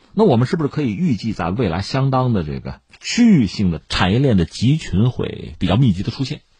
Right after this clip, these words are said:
那我们是不是可以展望一下今后相当长时间内哈，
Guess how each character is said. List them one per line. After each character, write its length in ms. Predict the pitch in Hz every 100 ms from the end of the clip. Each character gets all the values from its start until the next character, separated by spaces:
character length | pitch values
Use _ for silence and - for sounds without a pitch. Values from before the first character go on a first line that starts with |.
| _ _ _ _
那 100 | 165
我 140 | 143
们 100 | 131
是 100 | 131
不 60 | 143
是 60 | 131
可 80 |
以 60 | 147
展 220 | - 73
望 180 | 101 104
一 60 | 95
下 340 | 101 78 73
今 240 | - 185 180
后 160 | 151
相 220 | 98 139
当 100 | 139 127
长 160 | 104
时 180 | 120 -
间 300 | 117 143 151
内 200 | 214 143
哈， 280 | 58 69 -